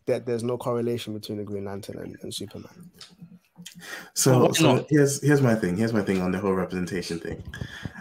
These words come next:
Speaker 2: I think it has to be addressed a lot earlier, um, than at the point of execution or at the point of selection.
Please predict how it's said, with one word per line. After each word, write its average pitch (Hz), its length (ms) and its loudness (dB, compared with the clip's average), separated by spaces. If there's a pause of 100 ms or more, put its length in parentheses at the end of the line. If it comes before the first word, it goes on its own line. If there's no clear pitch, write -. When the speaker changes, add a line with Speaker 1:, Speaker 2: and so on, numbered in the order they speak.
(200)
Speaker 2:
I 117 120 6
think 110 540 0
it 104 140 0
has 107 260 -2
to - 60 -12
be 95 80 2
addressed 92 540 -4 (580)
a 101 60 -2
lot 95 320 -2 (160)
earlier, 95 580 0 (840)
um, 90 580 -2
than 92 640 0 (720)
at 98 220 2
the 92 100 2
point 92 560 -2
of 90 320 -2 (280)
execution 87 600 -6
or 87 140 0
at 90 80 2
the 87 80 -2
point 90 340 -2
of 92 260 -4
selection. - 760 -2